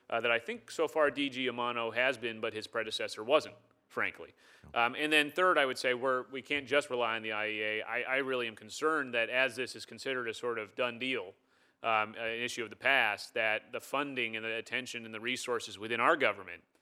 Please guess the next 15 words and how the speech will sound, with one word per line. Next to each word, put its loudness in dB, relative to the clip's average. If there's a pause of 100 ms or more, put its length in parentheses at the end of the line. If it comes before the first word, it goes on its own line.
(240)
um, 2
focused 2
on -4
this -2
issue, -2
on -10
detecting -8
cheating -4
and -12
things -8
like -4
that, 2
will 0
shift 2
elsewhere. 0